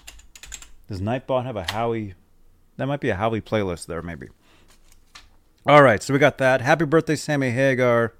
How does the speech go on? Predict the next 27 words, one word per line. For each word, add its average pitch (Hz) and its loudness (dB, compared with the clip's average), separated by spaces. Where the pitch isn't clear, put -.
David 135 2
Lee 127 2
Roth, 120 2
brand 123 2
new 117 0
track. 110 0
You 113 -2
Really 117 2
Got 110 4
Me. 110 -4
Check - -2
it 110 0
out. 98 0
Okay, 165 8
that, 139 4
that's, 143 0
that's 135 -2
Howie's 104 -2
Instagram. 90 -8
Check - -2
out 127 -4
my 107 -4
dog's 95 -4
Instagram 82 -10
page 87 -12
right 85 -8
there. 80 -12